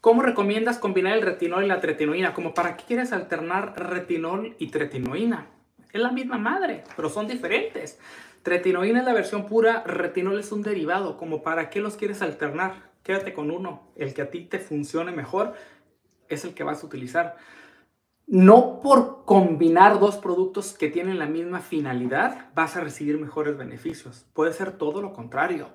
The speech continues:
Por utilizar mucho de lo mismo puede llevarte a las rojeces, a las irritaciones. No, no, no, no hagas eso. No,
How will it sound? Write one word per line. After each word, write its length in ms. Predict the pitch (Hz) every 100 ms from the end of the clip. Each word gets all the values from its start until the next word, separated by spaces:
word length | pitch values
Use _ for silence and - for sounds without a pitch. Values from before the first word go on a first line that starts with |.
| - - - - _
Por 160 | 139
utilizar 560 | 139 - 143 131 185 175
mucho 400 | 165 190 196 208
de 80 | 175
lo 140 | 127
mismo 440 | 135 180 190 226 226
puede 200 | 160 147
llevarte 360 | 131 127 127
a 60 | 131
las 160 | 120
rojeces, 580 | 117 117 151 147 151 147
a 20 |
las 240 | 143 123 -
irritaciones. 840 | 123 117 - - 135 135 143 143
No, 180 | 123 117
no, 140 | 123 -
no, 240 | - -
no 200 | - 120
hagas 260 | 127 - -
eso. 240 | 120 - - _ - _
No, 240 | 139 143